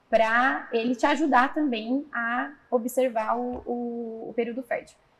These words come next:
E só lembrando que eu sempre falo isso também nas consultas, que quando a gente liga o aplicativo, baixou o aplicativo, vou começar o aplicativo. Aí, o que que eu vou fazer? Vou colocar lá a data da minha última menstruação.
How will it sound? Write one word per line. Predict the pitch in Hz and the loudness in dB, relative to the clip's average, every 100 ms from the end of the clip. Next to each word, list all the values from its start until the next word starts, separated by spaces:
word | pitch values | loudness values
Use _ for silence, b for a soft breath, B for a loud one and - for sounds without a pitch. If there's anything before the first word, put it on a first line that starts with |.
| _ _ - | _ _ -8
E | |
só | - 285 339 359 | 4 6 6 2
lembrando | 247 233 226 226 277 269 254 | 0 2 2 2 2 2 -2
que | - 233 214 | -4 -6 -4
eu | |
sempre | 214 262 269 | 0 0 0
falo | 226 202 202 | 0 -2 -4
isso | 202 196 - | -10 -12 -14
também | 190 190 190 | -12 -12 -12
nas | 185 - | -14 -14
consultas, | 185 196 254 247 202 - | -16 -6 -6 -4 -10 -14
que | 226 | -20
quando | - 415 453 381 | -8 -6 -2 0
a | |
gente | 233 220 - - _ _ _ | 0 -4 -12 -16 _ _ _
liga | 226 294 220 | -2 0 2
o | 196 | 0
aplicativo, | - 185 185 226 | 0 -8 -4 -4
baixou | 202 208 277 | 0 0 0
o | |
aplicativo, | 294 240 - 285 | -2 -6 -6 -8
vou | 269 | -8
começar | 262 269 269 | -2 -2 0
o | 254 | -4
aplicativo. | - 302 - 175 - _ _ _ | -2 -6 -4 -12 -14 _ _ _
Aí, | 214 254 285 | 2 4 2
o | |
que | 285 | 0
que | 294 | 0
eu | 247 | 0
vou | 247 | -2
fazer? | 247 233 277 | -4 4 4
Vou | 247 | 4
colocar | 233 220 247 220 | -4 -4 0 2
lá | 214 233 | 2 2
a | 240 | 2
data | 220 226 240 | 0 0 -2
da | 226 | -6
minha | 226 226 | -6 -8
última | 226 233 | -10 -10
menstruação. | 233 247 247 277 190 - | -10 -6 -4 -2 -2 -4